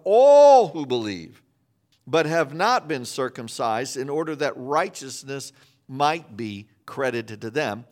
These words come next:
And he is then also the father of the circumcised, who not only are circumcised, but also follow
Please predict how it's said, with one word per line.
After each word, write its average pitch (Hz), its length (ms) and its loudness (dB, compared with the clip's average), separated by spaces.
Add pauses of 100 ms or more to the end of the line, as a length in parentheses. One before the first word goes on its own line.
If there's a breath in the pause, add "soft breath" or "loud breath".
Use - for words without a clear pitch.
(280)
And 165 320 -4
he 202 220 -10
is 214 180 -4
then 226 220 -2
also 226 460 2
the 220 140 -2
father 131 580 -2 (320 loud breath)
of 196 140 2
the 254 100 -4
circumcised, 170 920 -6 (260 soft breath)
who 165 120 -10
not 156 280 2
only 175 240 -4
are 170 100 -2
circumcised, 160 840 -4
but 147 100 -6
also 165 420 -4
follow 143 760 -4